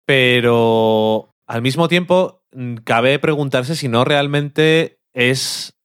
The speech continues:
excesivamente complicado para la historia que nos están contando.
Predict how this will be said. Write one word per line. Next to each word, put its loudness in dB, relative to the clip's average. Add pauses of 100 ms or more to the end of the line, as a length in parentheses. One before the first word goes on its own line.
(160)
excesivamente -2
complicado -4 (180)
para 2
la 0
historia -2
que -4
nos -6
están -6
contando. -6